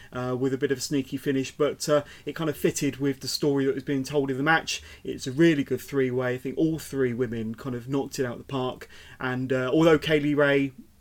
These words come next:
retained, I don't think anybody's massively disappointed in that, because she's a, a really good champion,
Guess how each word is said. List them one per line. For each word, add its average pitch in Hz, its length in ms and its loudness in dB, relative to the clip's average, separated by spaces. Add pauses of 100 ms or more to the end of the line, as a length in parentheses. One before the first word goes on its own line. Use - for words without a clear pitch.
retained, 151 500 -2
I 135 40 0
don't 127 200 -4
think 131 140 -4
anybody's 127 360 -2
massively 131 360 -6
disappointed 131 580 -6
in 123 80 -6
that, 139 220 -4
because 123 200 -12
she's 123 220 -8
a, 127 120 -2
a 123 60 -8
really 131 300 0
good 123 180 -6
champion, - 480 -4